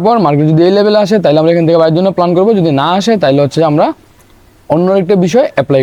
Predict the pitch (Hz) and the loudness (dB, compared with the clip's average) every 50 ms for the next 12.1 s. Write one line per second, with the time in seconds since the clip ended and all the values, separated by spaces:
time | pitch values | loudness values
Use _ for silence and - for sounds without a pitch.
0 | 113 110 95 - 131 117 - _ _ _ _ - 127 156 151 139 135 160 - - | 0 -2 -4 -6 -10 -16 -18 _ _ _ _ -4 -2 -2 -2 -2 -4 -6 -8 -14
1 | - _ _ _ _ _ _ _ _ _ _ _ - - 170 196 190 202 220 220 | -20 _ _ _ _ _ _ _ _ _ _ _ -4 -2 -2 0 0 0 0 0
2 | 196 185 185 185 160 160 196 180 220 214 185 - - 180 202 214 208 196 185 180 | 0 0 0 0 -2 -2 -2 0 0 0 0 0 0 0 0 2 2 0 0 0
3 | 151 120 107 - 131 101 87 95 - _ _ _ _ _ _ - _ - - - | -2 -2 -4 -6 -8 -8 -8 -10 -12 _ _ _ _ _ _ -20 _ -10 -4 -2
4 | 165 170 170 170 180 190 170 233 226 - 151 180 202 208 208 208 208 208 196 208 | -2 0 0 0 -2 0 0 -2 -2 0 0 0 0 0 0 0 0 0 0 0
5 | 214 214 202 165 151 147 156 160 147 - 165 160 156 180 196 - - 143 135 143 | 0 0 0 0 0 0 0 -2 -2 -2 -2 -2 -2 -2 -2 -2 -2 -2 0 0
6 | 165 220 - - _ _ _ _ _ _ _ _ _ _ _ _ _ _ - - | 0 -2 -2 -6 _ _ _ _ _ _ _ _ _ _ _ _ _ _ -2 -2
7 | 135 170 151 175 170 160 160 190 196 185 165 139 - - 170 165 - - 226 226 | 0 2 2 2 2 2 0 0 -2 -2 -2 -2 -2 -2 -4 -4 -2 -2 0 0
8 | 196 180 135 117 101 - - - - _ _ _ _ _ _ _ _ _ _ - | 0 0 0 -2 -4 -6 -14 -20 -20 _ _ _ _ _ _ _ _ _ _ -6
9 | 123 127 135 139 147 147 - 151 160 160 160 156 147 143 156 156 147 151 160 147 | -2 -2 0 0 0 0 0 0 0 0 0 0 0 0 0 0 0 0 -2 -2
10 | - 175 139 131 147 175 196 - - _ _ _ _ _ - _ _ _ _ _ | -2 -2 -2 0 0 -2 -2 -4 -10 _ _ _ _ _ -20 _ _ _ _ _
11 | _ _ _ _ _ _ _ - _ - 131 139 147 147 - 160 160 160 160 165 | _ _ _ _ _ _ _ -20 _ -6 -4 -2 -2 -2 0 -2 0 0 0 0
12 | 185 220 | -2 -2